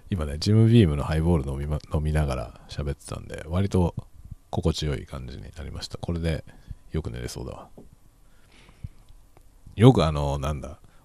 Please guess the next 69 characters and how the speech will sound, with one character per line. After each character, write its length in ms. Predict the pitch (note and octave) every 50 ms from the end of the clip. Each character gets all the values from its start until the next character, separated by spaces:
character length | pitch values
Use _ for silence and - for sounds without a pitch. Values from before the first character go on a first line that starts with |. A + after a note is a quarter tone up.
| _ -
お 100 | F#2 -
酒 180 | A#2+ B2 B2+
飲 60 | B2+
む 160 | C3+ C#3+ A#2 -
と 120 | - -
ね、 200 | - B1 D#2 - _ - - - - - - - - - - - - - _ _ - - - - - _ -
な 100 | - D#2+
ん 40 | C#2+
か 60 | C#2
睡 240 | - - - G2+ G2
眠 140 | G2 G2 F#2+
の 80 | F#2
質 200 | - - - -
が 80 | F#2+ F2+
下 140 | - - E2
が 100 | F2 F#2+
る 100 | E2+ C#2+
か 120 | - C2+
ら、 260 | C2+ C2+ C2+ C2 - - - - - - -
な 140 | - - -
ん 20 | -
か 180 | - - - - -
よ 160 | - F3 F#3+
く 140 | - E3 D3+
寝 100 | C#3 C3+
た 140 | - C#3+ -
か 100 | - -
っ 40 | - -
た 80 | - G#2
ら 100 | - -
お 60 | -
酒 260 | - - - - E2
は 100 | D#2+ D#2+
実 220 | D2+ C#2+ D2 - D2
は 60 | C2
飲 100 | B1+ C#2
ま 100 | D2 D2+
な 100 | D2 C#2+
い 20 |
方 120 | - D2+ -
が 100 | F#2+ G2
い 100 | G#2+ G2+
い 20 |
よ 100 | - -
み 80 | - A#1
た 120 | - -
い 20 | -
な 80 | -
話 260 | - - - - -
あ 80 | - C#2+
る 80 | D#2 D#2
じ 80 | G2+
ゃ 40 | G#2+
な 60 | -
い。 120 | - - - - - - - - - - - - _ - - _ - _ _ _ - - - _ _ _ _ _ _ _ - - _
そ 160 | - - D2+
ん 60 | E2+
な 80 | F#2 D#2
全 280 | - - D2 E2 F2+ G2
然 300 | G#2 A2 A2 A2+ A2 A2
な 100 | A#2+ A2+
い 60 | -
よ 100 | - -
ね、 120 | - -
そ 100 | - -
ん 60 | -
な 60 | - -
こ 80 | -
と。 200 | - - - -